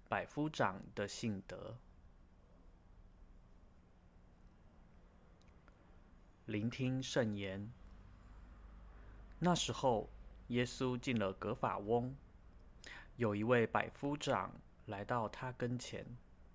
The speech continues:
求他说：“主，我的仆人瘫痪了，躺在家里，疼痛得很厉害。”耶稣对他说：“我去治好他。”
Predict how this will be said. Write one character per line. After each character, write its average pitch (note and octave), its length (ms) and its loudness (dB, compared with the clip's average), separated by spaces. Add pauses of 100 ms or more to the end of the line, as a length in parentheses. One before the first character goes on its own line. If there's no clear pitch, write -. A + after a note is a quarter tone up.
(640)
求 G#2 240 -2
他 C3 220 0
说 D3+ 400 2 (920)
：“主， A2+ 380 4 (480)
我 B2+ 100 0
的 B2 120 6
仆 C3 260 2
人 C#3 340 6 (140)
瘫 E3 240 2
痪 D#3+ 340 4
了， - 280 0 (600)
躺 F#2+ 240 -4
在 G#2+ 220 0
家 C#3+ 300 2
里， B2+ 260 -4 (540)
疼 C3 180 4
痛 F#3 220 6
得 C3 200 8
很 G2+ 280 -2
厉 A2+ 120 0
害。” A#2 320 0 (1300)
耶 A#2 140 2
稣 A#2+ 540 0
对 G#2+ 160 2
他 G#2+ 180 -4
说 B2+ 400 -2 (920)
：“我 A2 120 0
去 C#3 380 6
治 D#3 240 4
好 G#2+ 220 0
他。” C3 320 0